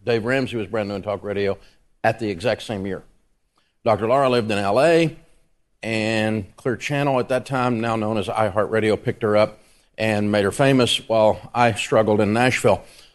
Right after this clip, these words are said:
I was beating Rush and Mini Me Sean head to head, and, um, which was a big deal to beat Elvis at anything is a big deal.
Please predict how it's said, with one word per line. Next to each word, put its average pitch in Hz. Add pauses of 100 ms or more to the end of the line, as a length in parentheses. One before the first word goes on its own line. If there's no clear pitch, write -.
I 135
was 131 (320)
beating 170
Rush 139 (160)
and 127 (140)
Mini 143
Me 117
Sean 156 (480)
head 147
to 113
head, 113 (520)
and, 127
um, 120
which 127
was 131
a 139
big 147
deal 139
to 135
beat 123
Elvis 113
at 110
anything 107
is 92
a 101
big 95
deal. 120